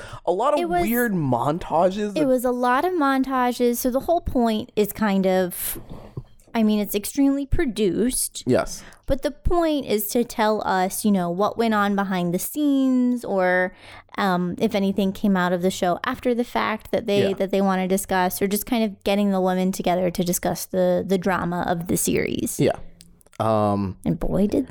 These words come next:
Speaker 2: they.
Speaker 1: yo, they got, l-, l-, let's get this out of the way. Let's talk about that Crystal.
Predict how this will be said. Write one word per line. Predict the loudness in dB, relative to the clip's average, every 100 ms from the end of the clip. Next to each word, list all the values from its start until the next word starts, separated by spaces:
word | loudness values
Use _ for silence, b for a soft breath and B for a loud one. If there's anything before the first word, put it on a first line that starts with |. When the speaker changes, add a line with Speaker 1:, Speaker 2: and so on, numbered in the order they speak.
| -4
Speaker 2:
they. | -4
Speaker 1:
yo, | 0 0
they | 2
got, | 2 0 -2
l-, | -4 -4 -4
l-, | 0 0 0
let's | -4 0
get | -2
this | -2 0
out | 0
of | 2
the | 2
way. | 4 2 -2
Let's | -4
talk | 0
about | 0 2
that | 0
Crystal. | 0 -4 -2 -2 0 0 0